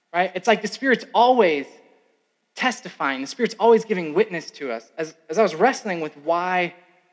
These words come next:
this would be the case, like, why do we need all of this witnessing? Why do we need all this testimony? I, I'm drawn to the conclusion that adoption,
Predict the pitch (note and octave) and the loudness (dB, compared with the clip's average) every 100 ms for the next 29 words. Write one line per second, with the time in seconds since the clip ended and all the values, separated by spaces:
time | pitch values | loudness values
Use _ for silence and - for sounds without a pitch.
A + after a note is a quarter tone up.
0 | _ E3+ F3+ E3 C#3+ - D#3+ B2 - D3+ | _ -12 -8 -8 -8 -6 -6 -6 -8 -8
1 | F3 A3+ A#3+ G3 D#3+ F3 F3 D3+ - - | -2 0 0 0 0 -2 0 -2 -4 -4
2 | D#3 E3 D3+ C3+ D3 - _ _ D3 E3+ | -2 0 -2 -4 -6 -8 _ _ -4 -4
3 | D#3+ - C3 A#2 _ - G3+ F#3+ E3+ F#3+ | -6 -14 -14 -14 _ -4 -2 -2 0 4
4 | E3 C#3 - - C3+ - A#2+ A2+ A#2 _ | 4 2 -6 -12 -12 -14 -14 -16 -20 _
5 | _ _ _ _ _ - F#3 _ E3+ - | _ _ _ _ _ -10 -10 _ -2 -2
6 | E3+ A#3 C#4 G#3+ F#3 F#3 F#3+ F3 F3 E3 | 2 4 6 6 4 -2 -4 -6 -4 -8
7 | E3+ A#3 G3 D#3 C#3 C#3 D3 D3+ C#3+ - | -4 -2 -2 -2 -2 -4 -2 0 0 -2
8 | _ - - G3 B3 - D#3+ C3+ C3 | _ -12 -2 0 0 -4 -8 -8 -10